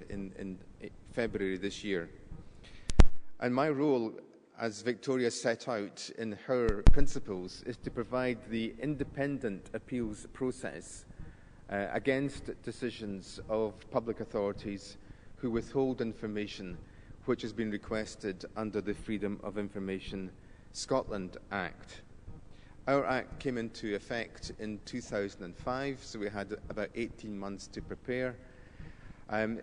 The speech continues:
and in my time in office, I issued one thousand four hundred formal decisions on appeals, so I was pretty busy. And I also informally resolved,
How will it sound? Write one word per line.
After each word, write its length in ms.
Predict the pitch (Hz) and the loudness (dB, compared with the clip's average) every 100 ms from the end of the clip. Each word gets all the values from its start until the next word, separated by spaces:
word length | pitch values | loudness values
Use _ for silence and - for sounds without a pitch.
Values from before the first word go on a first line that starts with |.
| - - 110 | -10 -14 -6
and 200 | 110 - | -6 0
in 180 | 143 | 2
my 140 | 139 120 | 2 2
time 420 | - 127 117 107 - | 0 -4 -2 -4 -4
in 140 | 110 | -4
office, 500 | 110 - 110 - - - | -4 -4 -4 -6 -10 -10
I 280 | 120 113 107 - | -4 -2 -2 -2
issued 480 | 120 - 113 98 - - - - - - - - - | -6 -6 -8 -10 -12 -20 -20 -20 -20 -18 -18 -16 -6
one 180 | 120 127 | -2 -2
thousand 460 | - 113 110 113 104 | 2 0 0 -4 -10
four 340 | - 139 131 | -4 0 0
hundred 580 | 127 127 120 104 101 - - | -2 -4 -2 0 -2 -2 -16
formal 500 | - 123 120 113 104 | -2 0 0 0 -4
decisions 640 | 101 - 127 107 104 95 - 107 | -6 -6 -6 -6 -8 -8 -10 -6
on 280 | 107 101 - | -4 -4 -8
appeals, 600 | - 135 139 147 - - | -4 0 0 -2 -8 -10
so 260 | - 107 - | -2 -2 -2
I 60 | 98 | -8
was 100 | - | -4
pretty 300 | - 120 95 | -2 0 -2
busy. 420 | - 127 135 139 - - - - - - - - - | -2 -2 -4 -4 -12 -18 -18 -16 -14 -14 -16 -18 -4
And 440 | 117 117 113 110 - - 110 - - - | 0 2 2 -2 -6 -12 -12 -14 -18 -8
I 120 | 120 | 0
also 480 | 117 131 - - 123 | 2 2 -2 -4 -2
informally 840 | - 131 127 - 147 143 135 110 104 | -2 -4 -6 -4 0 0 0 0 -2
resolved, 760 | 104 104 117 101 101 101 - | -2 -2 -2 -2 -4 -8 -12